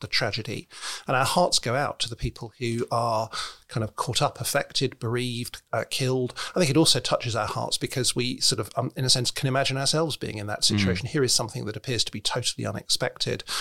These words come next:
Speaker 1: completely undeserved. We like to think that we're in control and that we like to think that we can kind of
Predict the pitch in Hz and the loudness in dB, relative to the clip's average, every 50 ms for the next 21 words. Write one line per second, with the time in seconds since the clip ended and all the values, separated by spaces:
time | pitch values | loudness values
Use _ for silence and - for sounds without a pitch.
0 | - - - - - - 135 120 - - 135 - - 123 113 107 113 110 104 110 | -4 -6 -8 -10 -4 -2 -2 0 2 0 0 0 0 0 0 0 0 -2 0 2
1 | 98 113 117 120 117 - - 127 131 156 170 - - - - 120 - 131 120 - | 2 2 2 -2 -4 -2 0 2 4 4 4 4 2 0 0 0 0 -2 -2 -4
2 | 127 - - 123 117 113 117 - - 123 107 - - 135 117 107 104 101 98 95 | -4 -2 -2 -2 -2 -2 -4 -4 -4 -2 0 2 4 4 4 4 2 -2 -4 -6
3 | 113 107 117 117 113 117 123 - - - 117 - 113 120 - - 104 117 113 - | -6 -6 -6 -4 -4 -4 -4 -4 -4 -4 -4 -4 -6 -8 -8 -10 -12 -10 -8 -6
4 | - 117 110 - - 110 107 113 107 | -6 -6 -6 -6 -4 -2 -2 -2 -4